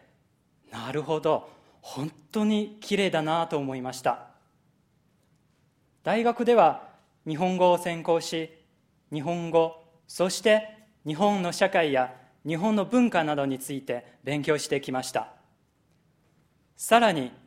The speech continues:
大学三年生の時には、日本の茶道の授業も受けました。そこで知った和気静寂という茶の心に惹かれ、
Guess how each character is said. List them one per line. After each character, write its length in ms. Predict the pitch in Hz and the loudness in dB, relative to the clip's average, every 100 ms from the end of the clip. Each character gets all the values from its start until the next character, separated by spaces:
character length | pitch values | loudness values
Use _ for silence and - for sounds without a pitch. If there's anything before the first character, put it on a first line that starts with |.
| _ _ _ _ | _ _ _ _
大 220 | 156 233 | 0 2
学 200 | 240 226 | 0 0
三 220 | 226 233 | 2 4
年 180 | 240 220 | 2 2
生 120 | 190 | -2
の 120 | 170 | -4
時 220 | 165 147 | -6 -6
に 100 | 151 | -4
は、 340 | 143 131 120 - _ _ _ _ _ - | 2 2 0 -10 _ _ _ _ _ -8
日 80 | 156 | 0
本 260 | 185 180 | 0 2
の 320 | 165 139 - - | 0 0 -2 -12
茶 240 | - 196 | -2 0
道 100 | 220 | 0
の 120 | 202 175 | 0 -2
授 160 | 151 | -2
業 180 | 151 143 | -2 0
も 240 | 151 185 | 0 -2
受 160 | 139 151 | -2 -4
け 20 | |
ま 140 | 135 131 | -4 -4
し 100 | - | -4
た。 160 | 113 - - _ _ _ _ _ _ _ _ _ _ _ _ _ _ _ _ _ | -4 -6 -20 _ _ _ _ _ _ _ _ _ _ _ _ _ _ _ _ _
そ 180 | - - | -8 -6
こ 140 | 180 202 | -2 2
で 160 | 208 | 2
知 160 | 202 190 | 2 -4
っ 160 | 190 | -6
た 440 | - 202 196 196 - _ _ _ _ _ | 4 6 6 -2 -20 _ _ _ _ _
和 160 | 156 180 | 2 4
気 320 | 170 156 156 | 4 2 0
静 320 | - 196 208 | -2 2 4
寂 340 | 202 202 208 | 4 4 0
と 200 | 202 196 | 0 2
い 220 | 190 180 175 | 2 2 0
う 140 | 175 - _ - | -4 -20 _ 0
茶 180 | 240 269 | 4 6
の 140 | 220 | 6
心 340 | - 180 185 | 2 2 2
に 160 | 175 175 | 2 -2
惹 80 | - | 0
か 140 | 170 | 2
れ、 420 | 156 151 - - | 4 2 -2 -18